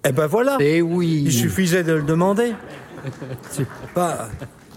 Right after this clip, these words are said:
Speaker 2: Eh oui,
Speaker 1: Alors.
Speaker 2: je me souviens, il y avait la Framboise Frivole, c'est un duo de, de, d'humoristes belges autour de la musique, et d'humoristes et musiciens, et c'est vrai qu'il y avait un pianiste assez énorme, et à un moment, le, le, le petit Fluet lui disait, euh, au moment où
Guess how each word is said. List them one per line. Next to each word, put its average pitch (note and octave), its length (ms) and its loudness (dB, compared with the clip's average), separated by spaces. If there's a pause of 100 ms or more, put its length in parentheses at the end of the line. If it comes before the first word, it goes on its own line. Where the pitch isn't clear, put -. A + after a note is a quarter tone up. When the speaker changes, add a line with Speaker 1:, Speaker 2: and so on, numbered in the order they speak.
(1080)
Speaker 2:
Eh C3 60 4
oui, D#3+ 160 2
Speaker 1:
Alors. G2+ 120 -4 (200)
Speaker 2:
je B2 60 0
me - 20 0
souviens, G#3 320 -2
il F3+ 60 2
y D#3+ 40 0
avait D#3+ 120 2
la D3+ 100 2
Framboise G3 440 2
Frivole, D3+ 380 -2
c'est C3 160 -10
un C#3 120 0
duo D#3 320 2
de, B2+ 240 2
de, B2+ 220 2
d'humoristes C3+ 520 2
belges B2 540 2
autour G#2+ 420 2
de G#2+ 60 0
la G#2 80 2
musique, D3 420 2
et A2 80 0
d'humoristes G#2+ 500 2
et B2+ 40 0
musiciens, A#2+ 560 0
et A#2 120 2
c'est - 160 -4
vrai D3 200 -2
qu'il A#2 160 -2
y A2 100 -2
avait B2 160 0
un G#2+ 80 2
pianiste D#3 580 -2
assez - 380 -4
énorme, B2 720 0 (400)
et G2+ 100 2
à G2+ 40 4
un G#2 40 2
moment, C3 300 4
le, F#2 340 4
le, F2+ 240 4
le F#2+ 160 2
petit - 400 -2
Fluet G#2 380 2
lui G#2+ 220 0
disait, G2+ 500 -2 (340)
euh, F#2 280 2
au G2+ 80 0 (140)
moment A2 320 2
où G#2+ 140 0